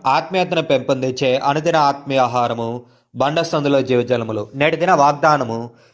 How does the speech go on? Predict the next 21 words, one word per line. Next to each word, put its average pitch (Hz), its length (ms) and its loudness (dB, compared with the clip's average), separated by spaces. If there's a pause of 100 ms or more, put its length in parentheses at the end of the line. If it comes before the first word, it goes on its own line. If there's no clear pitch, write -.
(120)
యాహోను 170 400 2
సువార్త 160 380 2
పదహైదవ 156 540 2
అధ్యాయం 139 340 0
ఏడవ 120 180 2
వచనము. 120 500 -2 (380)
"నా 151 260 2
యందు 226 300 0
మీరును, 190 600 2 (240)
మీ 147 140 0
యందు 247 300 2
నా 202 220 4
మాటలను 233 540 2
నిలిచియుండిన 208 600 2
ఎడల, 143 480 4 (380)
మీకేది 208 560 0
ఇష్టమో 233 360 2
అడుగుడి, 175 800 2
అది 170 180 2
మీకు 185 220 2
అనుగ్రహింపబడును." 156 840 0